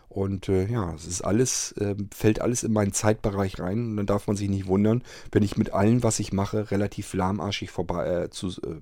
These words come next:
vorankomme. Ist kein Wunder, weil eben alles irgendwie damit zusammenhängt und ich muss mich um alles irgendwie parallel so ein bisschen kümmern. Und dann ist es eben so, dass ich pro einzelne Geschichte dann immer relativ wenig Zeit habe.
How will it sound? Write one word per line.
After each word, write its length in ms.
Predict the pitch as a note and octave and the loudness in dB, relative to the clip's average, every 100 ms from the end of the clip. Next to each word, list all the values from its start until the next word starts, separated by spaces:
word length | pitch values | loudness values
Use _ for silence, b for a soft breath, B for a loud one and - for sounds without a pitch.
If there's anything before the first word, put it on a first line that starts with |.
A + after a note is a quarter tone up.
| D#2 - B B | -14 -18 B B
vorankomme. 760 | - A#2 F#2+ G2 A#2+ C3+ C3+ C#3+ B B B B - | 6 8 10 6 4 2 2 0 B B B B -8
Ist 380 | G#2+ - - - - | -4 -4 -8 -12 0
kein 220 | G#2 F#2 | 2 4
Wunder, 300 | F#2+ A2+ A#2 | 4 2 0
weil 220 | G2+ G2+ | 0 2
eben 240 | F#2+ G#2 G2 - | 2 0 -2 -8
alles 380 | - G#2 B2+ - | 2 6 6 4
irgendwie 560 | - A2 G#2+ A2 G#2+ G#2+ - _ _ | 4 4 4 2 2 0 -6 _ _
damit 260 | - G2 - | 2 2 2
zusammenhängt 680 | - F#2+ F#2+ A2 A2 G#2 G2+ | 0 2 2 2 0 0 -2
und 100 | G2+ | -6
ich 140 | - | -4
muss 140 | G2+ | -2
mich 120 | G#2 G2 | -2 -2
um 140 | F#2 | -2
alles 260 | F#2+ G#2+ - | 0 -2 0
irgendwie 280 | F#2+ G#2+ | -4 -2
parallel 500 | - G2 F2+ F2+ G2 | -4 -4 -2 0 0
so 100 | G2+ | 0
ein 60 | F#2 | -2
bisschen 320 | F2 - E2 | -2 -4 -4
kümmern. 340 | - C3 E3 F3+ B B B B B | 0 2 0 -2 B B B B B
Und 260 | - B2 B2+ | -6 -4 -2
dann 360 | A#2+ A#2+ C3+ - F3+ | -2 -2 -6 -16 -2
ist 180 | A#2 | 0
es 120 | C#3+ C3+ | 0 0
eben 180 | C3 | 0
so, 120 | B2+ B2+ | 2 2
dass 160 | A2+ | 2
ich 180 | A2+ - | 0 -6
pro 400 | - A#2 B2+ D3+ | 2 8 8 6
einzelne 640 | - G#2+ B2 A#2+ B2 A#2 | 2 4 4 4 4 4
Geschichte 420 | A2 - A2+ - | 2 2 2 4
dann 160 | A2+ G#2+ | 4 4
immer 380 | G2 G2+ G2+ G2+ - - - | 4 4 4 2 -8 -8 -2
relativ 420 | F#2 F#2 F2+ - | 0 -2 -8 -6
wenig 240 | E2 E2+ | -6 -6
Zeit 320 | - - - - | -8 -12 -12 -12
habe. 260 | - - | -16 -18